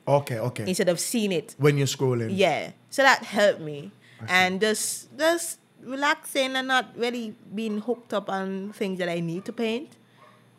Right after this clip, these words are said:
Speaker 2: uh, what people need to see. Just kinda doing it for me. So the first painting I did was a self-portrait for, inspired by Napoli Ever After. And I did it this year.
Speaker 1: That was,
Speaker 2: The
Speaker 1: that was the Sanya Layton?
Speaker 2: Yeah.
Speaker 1: Oh,
Speaker 2: Yeah.
Speaker 1: God, that's beautiful.
Speaker 2: And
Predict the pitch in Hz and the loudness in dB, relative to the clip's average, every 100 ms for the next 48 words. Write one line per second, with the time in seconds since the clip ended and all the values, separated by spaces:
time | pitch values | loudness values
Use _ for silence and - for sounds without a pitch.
0 | - 156 151 156 147 - 196 165 156 180 | -6 -4 -2 -4 -4 -4 -4 -2 -2 -4
1 | - 202 - 240 370 - - _ _ _ | -6 -14 -8 -4 -4 -8 -20 _ _ _
2 | _ 208 190 175 170 170 160 - 156 143 | _ -8 -6 -4 -4 -6 -8 -8 -8 -8
3 | 143 - - - - 226 214 233 226 247 | -10 -14 -20 -20 -6 -4 0 0 0 0
4 | 262 262 202 175 160 156 156 160 - 220 | -4 -2 -4 -4 -4 -2 -2 -4 -6 -8
5 | 233 208 208 170 - - 160 151 175 _ | -4 -4 -4 -6 -8 -6 -6 -6 -10 _
6 | - _ _ - 208 180 220 190 170 160 | -20 _ _ -8 -4 0 4 4 4 2
7 | 180 214 - 156 147 147 156 - - - | 0 0 -4 -2 -2 -2 -6 -8 -8 -8
8 | - - - - - 170 170 165 175 165 | -12 -20 -20 -20 -10 -4 -4 0 0 0
9 | 160 - 156 156 170 135 165 196 _ _ | -6 -10 -10 -10 -8 -8 -8 -14 _ _
10 | 151 165 - 143 147 139 - 165 170 170 | 0 0 0 2 2 0 -2 -2 0 0
11 | 180 180 185 180 180 185 208 185 151 151 | 0 -2 -2 -2 -2 -4 -2 0 0 -6
12 | _ _ - - 175 143 127 - - 107 | _ _ -20 -10 -6 -4 -6 -12 -14 -16
13 | - 113 117 180 185 180 | -14 -10 -6 -2 -2 0